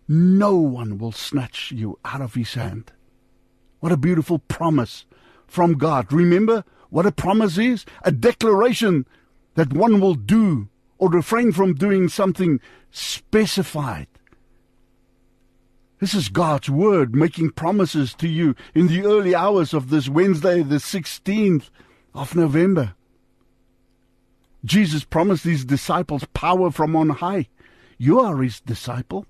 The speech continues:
aren't you? "And in this power they turned the world upside down, and so should you." To stand on the promises of the Lord and say, "Lord, the disciples of old, those men and women who walked and talked with you, Lord,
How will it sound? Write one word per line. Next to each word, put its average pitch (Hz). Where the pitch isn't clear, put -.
aren't 143
you? 247
"And 117
in 143
this 160
power 190
they 139
turned 185
the 175
world 185
upside 190
down, 190
and 180
so 233
should 226
you." 254
To 226
stand 254
on 233
the 196
promises 226
of 208
the 196
Lord 220
and 208
say, 226
"Lord, 202
the 196
disciples 208
of 208
old, 233
those 190
men 247
and 202
women 226
who 180
walked 202
and 185
talked 233
with 208
you, 208
Lord, 196